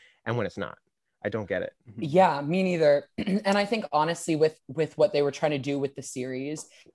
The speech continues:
Speaker 3: is they're trying to make it, like, more teen friendly. And it
Speaker 1: Mm.
Speaker 3: is a little bit more mature than anything
Speaker 2: Mm-hmm.
Speaker 3: that they would have on Disney Channel, really. But you're right. I think part of the uproar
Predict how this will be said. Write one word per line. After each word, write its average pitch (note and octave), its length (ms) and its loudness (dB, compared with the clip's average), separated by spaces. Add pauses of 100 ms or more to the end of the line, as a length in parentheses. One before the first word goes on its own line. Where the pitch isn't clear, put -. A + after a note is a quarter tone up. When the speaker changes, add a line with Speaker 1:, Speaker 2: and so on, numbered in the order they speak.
(160)
Speaker 3:
is D#3 200 2
they're E3 120 8
trying E3 360 -2
to D#3+ 140 -4
make C#3 300 -2
it, C#3+ 180 2
like, C3+ 240 -2 (260)
more D3 280 0
teen E3 520 -4
friendly. G#3+ 680 -2 (320)
And F#3+ 120 6
it G#3 100 -2
Speaker 1:
Mm. G3+ 100 2
Speaker 3:
is G3+ 100 4
a C#4 60 8
little A#3+ 200 8
bit D#3+ 160 6
more C3+ 180 -2
mature B2+ 720 -6
than D3 260 0
anything D3 400 2
Speaker 2:
Mm-hmm. C#3 80 -4
Speaker 3:
that C3 120 -6
they C#3+ 120 2
would C3+ 140 0
have C3+ 320 -2
on C3+ 180 -6
Disney C3+ 280 -8
Channel, C3 320 -10
really. C3 280 -4
But E3 220 4
you're A3 120 4
right. A3 340 4 (300)
I G#3+ 120 6
think D#4+ 300 2 (280)
part C4+ 240 8
of C4 60 0
the G3 300 4
uproar D#3 580 6